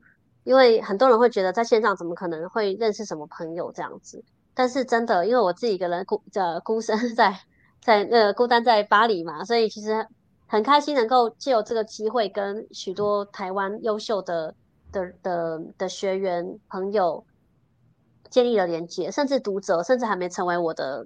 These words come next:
客户的读者，我们也常常这样子聊。因为在社团里，就像刚刚 Vista 分享的，我们会需要一群人去跟你一起前进，而不是孤单一个人，所以大家都会觉得有，有互相支-，支持的感觉，然后一些共鸣。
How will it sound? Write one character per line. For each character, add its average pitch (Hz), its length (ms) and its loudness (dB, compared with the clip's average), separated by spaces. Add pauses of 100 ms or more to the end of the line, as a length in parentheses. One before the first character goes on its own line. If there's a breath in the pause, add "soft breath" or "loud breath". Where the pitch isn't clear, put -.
(140)
客 202 240 2
户 196 180 -2
的 147 500 -2
读 196 160 -2
者， 214 240 0
我 180 140 -2
们 175 180 -4
也 170 200 -4
常 180 200 -8
常 175 200 -4
这 202 80 -4
样 185 160 -2
子 175 160 -10
聊。 170 360 -2
因 226 60 0
为 233 60 0
在 226 100 2
社 220 160 0
团 180 200 -6
里， 175 200 -10 (380)
就 220 60 -2
像 208 280 0
刚 196 200 -2
刚 196 100 -4
Vista 185 340 -4
分 180 160 -8
享 170 240 -8
的， 170 80 -8
我 165 60 -8
们 160 100 -12
会 220 160 2
需 220 160 -2
要 180 180 4
一 - 160 -6
群 190 280 -8
人 165 240 -6
去 214 200 -2
跟 208 220 0
你 180 200 -4 (300)
一 254 100 -6
起 220 140 2
前 175 280 -6
进， 190 300 0
而 175 80 -4
不 180 100 -12
是 226 140 -6
孤 208 160 0
单 196 220 0
一 180 40 -4
个 165 200 -4
人， - 180 -10
所 240 140 2
以 - 20 4
大 233 140 4
家 220 120 4
都 214 140 2
会 208 80 4
觉 202 140 -2
得 175 120 0
有， 170 220 -4 (140)
有 180 120 -4
互 220 220 -2
相 180 380 -2 (180)
支-， 202 220 0
支 220 120 -4
持 214 160 -10
的 170 120 -8
感 175 200 -8
觉， - 220 -10
然 185 140 -6
后 190 80 -2
一 202 60 0
些 196 120 -2
共 185 340 -4
鸣。 - 240 -14